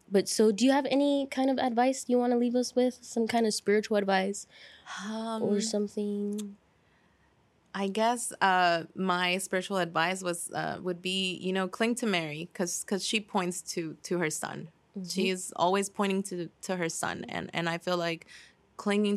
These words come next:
Speaker 2: to her, you, you're not gonna go wrong. And just, um, Marian prayers or, or just, just contemplating her life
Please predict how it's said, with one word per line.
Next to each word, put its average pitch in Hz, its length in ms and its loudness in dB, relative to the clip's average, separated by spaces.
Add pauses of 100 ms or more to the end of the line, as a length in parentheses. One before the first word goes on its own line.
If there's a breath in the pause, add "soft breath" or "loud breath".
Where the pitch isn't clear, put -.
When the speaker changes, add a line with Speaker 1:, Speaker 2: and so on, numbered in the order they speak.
Speaker 2:
to 190 80 -2
her, 180 160 -4
you, 175 220 -2
you're 180 200 -4
not 170 220 -2
gonna 165 160 -6
go - 240 -8
wrong. - 320 -8 (180)
And 175 160 -10
just, - 300 -8
um, 196 320 -6 (380)
Marian 170 400 -2
prayers 165 680 -6
or, 202 260 -8 (760 soft breath)
or 180 80 -2
just, 175 380 -6
just - 260 -8 (1400)
contemplating 175 640 -2
her 170 100 -8
life - 540 -12